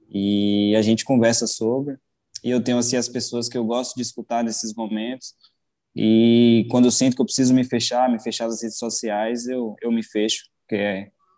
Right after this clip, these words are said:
acho que a gente também tem que aprender a se escutar, sabe? E isso é o mais importante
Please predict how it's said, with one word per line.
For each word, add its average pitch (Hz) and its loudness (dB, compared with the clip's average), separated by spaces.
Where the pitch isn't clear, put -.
acho - -20
que 113 -2
a - 2
gente 110 0
também 113 2
tem 110 -2
que 117 0
aprender 113 0
a 110 0
se - -6
escutar, 117 -8
sabe? 104 -10
E 98 0
isso 110 4
é 117 6
o 113 8
mais 113 6
importante 117 0